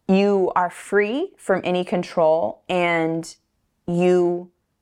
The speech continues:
you're free from that spirit of intimidation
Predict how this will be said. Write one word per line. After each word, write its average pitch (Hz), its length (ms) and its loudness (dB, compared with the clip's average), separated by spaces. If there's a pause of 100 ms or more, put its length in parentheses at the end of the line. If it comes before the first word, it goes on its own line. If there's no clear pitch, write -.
(100)
you're 175 200 2
free 220 480 -2
from 185 300 -6
that 165 240 -4
spirit - 880 -2
of 160 440 -2 (540)
intimidation 165 920 -2